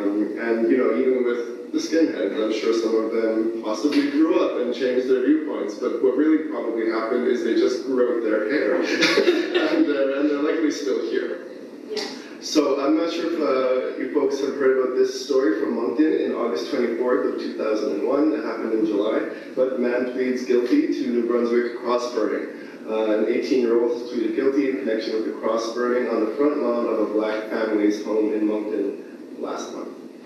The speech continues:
Speaker 1: So, um, it's just one article, and I'm sure, uh, even in the States, they, they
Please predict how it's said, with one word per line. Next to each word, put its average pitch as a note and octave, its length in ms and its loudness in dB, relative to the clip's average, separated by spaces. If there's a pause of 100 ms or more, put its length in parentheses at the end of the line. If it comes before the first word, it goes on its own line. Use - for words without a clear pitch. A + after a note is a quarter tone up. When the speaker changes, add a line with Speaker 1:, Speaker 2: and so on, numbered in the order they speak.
(220)
Speaker 1:
So, - 480 0 (100)
um, B2 640 -2 (240)
it's - 140 -8
just D#3 180 2
one C3 140 2
article, C3 640 2
and A2+ 100 -2
I'm A2 100 0
sure, A2 960 0
uh, - 80 -12
even A#2 560 0
in A#2+ 120 2
the A2 80 2
States, C3 400 2
they, A#2 120 2
they A2 80 2